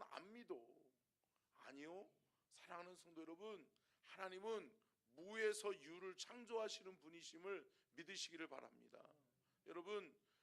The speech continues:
증명되어져야지 되는 것이 아니에요.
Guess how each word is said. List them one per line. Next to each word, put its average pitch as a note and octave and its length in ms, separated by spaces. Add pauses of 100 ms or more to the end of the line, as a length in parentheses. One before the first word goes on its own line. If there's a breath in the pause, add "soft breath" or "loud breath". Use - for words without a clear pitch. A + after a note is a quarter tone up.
(120)
증명되어져야지 A3 1500
되는 F#3 280
것이 F3+ 220
아니에요. C#3+ 800